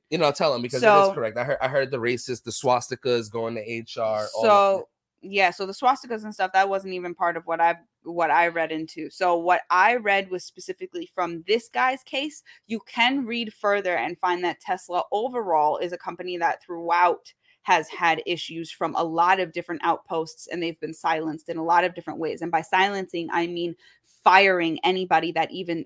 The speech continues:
Speaker 2: remotely stood up. Like, these, they, they do not wanna change their toxic culture. However, Tesla has come forward and made multiple remarks saying, yes, they're not perfect, but they've been working on it over the years. And that's all they've said. They haven't made any strides for improvement.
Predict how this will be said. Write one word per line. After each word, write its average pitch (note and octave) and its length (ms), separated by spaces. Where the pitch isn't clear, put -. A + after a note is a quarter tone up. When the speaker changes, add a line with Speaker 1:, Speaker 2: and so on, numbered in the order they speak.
Speaker 2:
remotely F#3+ 600
stood D#3+ 340
up. - 180
Like, F#3 220
these, G3+ 260
they, F3+ 320
they F#3 160
do F#3+ 160
not G3 320
wanna F#3 240
change F3 480
their D#3+ 160
toxic F3 460
culture. A3+ 440
However, E3+ 540
Tesla E3+ 420
has E3+ 260
come F3+ 140
forward F3 400
and E3+ 160
made E3 240
multiple A3+ 760
remarks F#3 480
saying, F3 320
yes, F3+ 220
they're F3+ 140
not F3+ 220
perfect, A3+ 400
but F#3 100
they've F3 180
been E3 140
working E3 320
on E3 120
it D#3 100
over D#3 160
the D#3 100
years. D3+ 320
And E3+ 100
that's F3 220
all F#3+ 220
they've F3 220
said. D#3 320
They E3 60
haven't F3 300
made E3+ 240
any F3+ 240
strides E3 420
for - 120
improvement. - 440